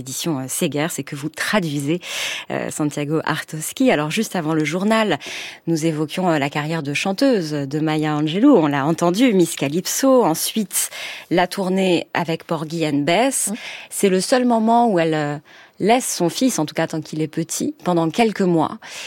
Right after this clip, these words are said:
Speaker 1: Et ça la, ça la travaille énormément, ça la
Speaker 2: Ça la bouleverse.
Speaker 1: ça la bouleverse. Et
Speaker 2: Ça la bouleverse.
Speaker 1: et, et, et quand elle revient, elle est très angoissée,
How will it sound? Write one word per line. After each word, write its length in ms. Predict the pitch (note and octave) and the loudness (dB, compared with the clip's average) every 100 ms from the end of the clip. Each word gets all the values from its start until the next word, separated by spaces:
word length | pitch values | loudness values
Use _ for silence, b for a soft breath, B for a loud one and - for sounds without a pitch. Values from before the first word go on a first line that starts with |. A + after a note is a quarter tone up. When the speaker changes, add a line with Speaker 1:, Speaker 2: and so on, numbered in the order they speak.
| B B | B B
Speaker 1:
Et 120 | E3+ E3+ | -2 0
ça 220 | - F3+ | 2 2
la, 420 | E3 D#3 D3 C3+ - - B B B B B | 2 2 0 -4 -8 -16 B B B B B
ça 160 | - | 0
la 120 | F3 D#3+ | 0 0
travaille 400 | - G3+ A3 F#3 | 2 2 4 4
énormément, 680 | F3+ F3 F3+ F3 F3+ A3+ | 2 4 4 6 4 2
ça 220 | A3+ - D3+ | -2 -4 -2
la 260 | C#3+ C3+ - - | -2 -4 -6 -6
Speaker 2:
Ça 80 | |
la 100 | E3 E3 | -4 -4
bouleverse. 380 | F3 F3 E3 | -4 -4 -2
Speaker 1:
ça 80 | G3 | 2
la 100 | G#3 | 2
bouleverse. 600 | F3+ F3 D3+ D3+ C3 - - | 2 0 2 2 0 -2 0
Et 60 | G3+ | 0
Speaker 2:
Ça 80 | D#3+ | -2
la 120 | C#3+ | -8
bouleverse. 560 | C3+ C#3 C3 C3 - - | -10 -12 -14 -14 -14 -6
Speaker 1:
et, 60 | G3 A3 | -2 0
et, 120 | - | 0
et 40 | |
quand 260 | - B3 A#3 | 2 2 4
elle 140 | A#3 | 2
revient, 480 | F3 F3+ F3+ G3 A3+ - _ _ _ _ - | 4 2 4 2 0 -4 _ _ _ _ 0
elle 160 | F3+ | 2
est 120 | F#3+ - | 2 2
très 200 | A#3+ G3+ | 0 2
angoissée, 600 | F3 F3+ F3+ - A3+ | 2 2 0 2 2